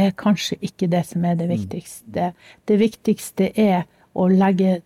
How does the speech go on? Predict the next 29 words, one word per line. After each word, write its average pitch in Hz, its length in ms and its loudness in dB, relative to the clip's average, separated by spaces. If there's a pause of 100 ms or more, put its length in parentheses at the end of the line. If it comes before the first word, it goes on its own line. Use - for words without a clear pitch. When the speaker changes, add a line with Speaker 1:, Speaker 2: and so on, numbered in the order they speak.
Speaker 1:
til 180 200 0
rette - 540 -6
for 190 340 0 (400)
at - 200 -10
vi 196 140 2
har 185 360 2 (440)
en 180 320 2 (160)
befolkning 180 840 2
i 190 80 2
Nord-Norge 180 580 4
som 180 220 -2
kan 180 220 -2
være 175 340 2
med 175 340 4 (120)
og 170 140 -4 (100)
bygge 175 380 -2 (220)
Nord-Norge 180 640 -2
videre. 180 380 -6 (1000)
Og 190 320 -2
jeg 202 140 -2 (100)
tror 320 420 2 (120)
at - 260 -6
vi 233 100 0
skal 247 240 -2
ta 240 260 2
folkehelse 208 800 0
på 196 120 -2
alvor. 180 380 -2 (240)
Jeg, 214 540 0